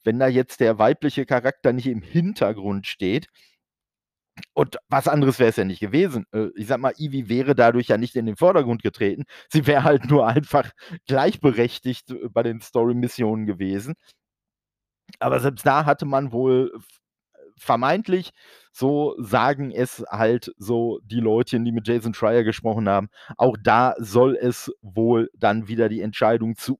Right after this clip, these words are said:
Ungunsten von Evie gegeben haben. Und ja, also das jetzt mit dem, äh,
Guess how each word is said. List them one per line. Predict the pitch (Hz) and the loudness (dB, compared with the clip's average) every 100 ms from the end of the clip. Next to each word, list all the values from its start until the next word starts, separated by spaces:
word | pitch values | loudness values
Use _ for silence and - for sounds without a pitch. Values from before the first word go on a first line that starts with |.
| _ | _
Ungunsten | 143 165 165 139 139 139 - - 131 131 _ - - _ | 2 4 2 2 2 -2 -8 -10 -8 -8 _ -20 -20 _
von | - 127 | 0 0
Evie | 131 139 131 110 | 0 -4 -4 -2
gegeben | 117 101 104 104 95 | -2 0 0 0 -2
haben. | 92 92 95 95 | 0 0 0 -6
Und | 92 90 87 - | -8 -8 -10 -16
ja, | _ 82 82 85 - _ _ | _ -6 -6 -6 -14 _ _
also | 95 98 98 104 | -4 -2 0 2
das | 113 117 - | 2 2 2
jetzt | 107 - | 0 0
mit | 117 113 - - - - 98 | -2 -2 -2 -12 -20 -20 -10
dem, | 104 107 104 104 101 104 101 | -4 -2 -2 -4 -6 -8 -4
äh, | 95 92 | -2 -2